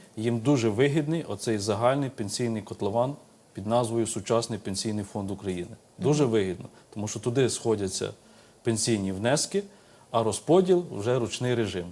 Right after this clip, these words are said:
Speaker 1: Скільки призначив вам міністр фінансів за вказівкою прем'єр-міністра, так, така у вас пенсія і буде. Незалежно практично від того, як ви працювали. Є, звичайно, невеличка градація, але вона зовсім не відповідає,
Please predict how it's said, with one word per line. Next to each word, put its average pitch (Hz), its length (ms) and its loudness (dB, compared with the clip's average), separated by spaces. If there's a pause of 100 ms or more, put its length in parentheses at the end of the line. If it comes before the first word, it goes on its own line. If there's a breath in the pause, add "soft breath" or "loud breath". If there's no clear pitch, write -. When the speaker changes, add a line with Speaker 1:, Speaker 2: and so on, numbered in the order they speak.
(180)
Speaker 1:
Скільки - 460 -2
призначив 131 560 0
вам 151 280 0
міністр 131 340 -2
фінансів 123 460 -4
за 113 100 0
вказівкою 110 560 -2 (240 loud breath)
прем'єр-міністра, 110 800 -2 (320)
так, 135 280 2 (420)
така - 220 0
у 120 80 4
вас 117 160 0
пенсія 113 400 -2
і - 20 -4
буде. 98 260 -6
Незалежно 123 580 2
практично 104 500 -6
від 98 160 -8
того, 92 260 -2 (260 loud breath)
як 113 200 2
ви 104 100 -4
працювали. 131 600 2
Є, 151 220 4
звичайно, 113 460 0
невеличка 113 500 2
градація, 127 560 4 (280 loud breath)
але 107 160 0
вона 113 180 -2
зовсім 127 340 0
не 110 100 0
відповідає, 107 720 2